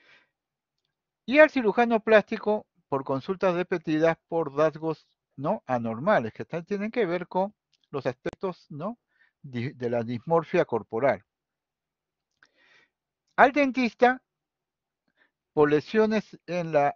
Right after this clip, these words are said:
área de la gingiva por excesivo cepillado dental, porque tienen que tenerlo limpio y reluciente.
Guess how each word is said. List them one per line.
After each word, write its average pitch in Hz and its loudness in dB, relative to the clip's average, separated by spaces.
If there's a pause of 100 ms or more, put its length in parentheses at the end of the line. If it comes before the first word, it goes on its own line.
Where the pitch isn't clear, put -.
(120)
área 175 2
de 123 -4
la 120 -6
gingiva 165 -8 (440)
por 180 0
excesivo 175 -6
cepillado 135 -2 (400)
dental, 101 -8 (1040)
porque 104 -8
tienen 147 -8
que 120 -6
tenerlo 131 -2
limpio 123 -6
y 120 -14
reluciente. 107 -8